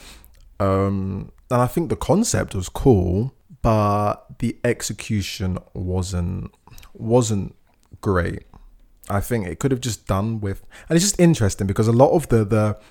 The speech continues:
the things that he was complaining about in the movie, what I kind of also think criticism for the movie itself. And, like, I, I guess you could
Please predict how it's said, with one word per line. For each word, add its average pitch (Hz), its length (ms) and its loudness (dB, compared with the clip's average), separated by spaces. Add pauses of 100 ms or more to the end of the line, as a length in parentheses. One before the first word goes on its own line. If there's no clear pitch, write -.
(140)
the 120 120 0
things 127 380 2
that 92 180 2
he 117 120 2
was 107 160 0
complaining 113 600 0
about 85 440 -2 (540)
in 92 540 -2 (100)
the 98 120 0
movie, 104 720 2 (580)
what 120 380 4
I 117 140 0
kind 117 240 0
of 107 160 -4 (100)
also 123 360 2
think 117 280 -2
criticism 113 540 0
for 117 180 -2
the 110 100 -2
movie 110 340 2
itself. 104 800 2 (640)
And, 123 120 4
like, 113 460 0
I, 113 180 0
I 107 120 0
guess 117 280 0
you 117 80 -4
could - 140 -4